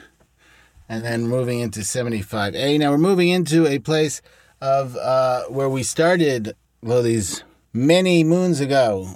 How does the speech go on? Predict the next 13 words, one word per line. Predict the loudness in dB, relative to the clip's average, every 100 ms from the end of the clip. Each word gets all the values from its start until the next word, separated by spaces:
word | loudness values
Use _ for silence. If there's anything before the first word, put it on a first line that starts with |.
| -18 -8
with | -6 -4
the | 2
Rabbi | 4 4
Bar | 2 2
Bar | 2
Chana | -2 -4 -2 -4
stories, | -2 0 2 2 0 -4 -8
the | -6 -2 0
Rabbi | 0 0 0 0 0 -2
Sinbad | -2 -2 0 0 0
the | -2
Sailor | -2 0 0 0 -2 -4 -14 -20 _
stories | -18 -6 -2 0 0 -2 -4 -8